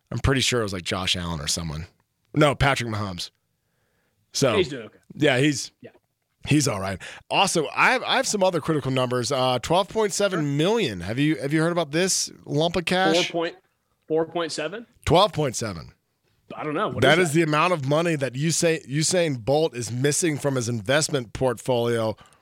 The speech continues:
Speaker 1: in a
Speaker 2: Ugh.
Speaker 1: Jamaican-based company, Stocks and Securities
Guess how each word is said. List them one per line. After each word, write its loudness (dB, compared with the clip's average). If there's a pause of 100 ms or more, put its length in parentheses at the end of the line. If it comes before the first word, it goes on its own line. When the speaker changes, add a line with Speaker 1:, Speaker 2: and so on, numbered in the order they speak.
(400)
Speaker 1:
in 0
a 4
Speaker 2:
Ugh. 2
Speaker 1:
Jamaican-based 2
company, -2
Stocks 0
and -2
Securities 0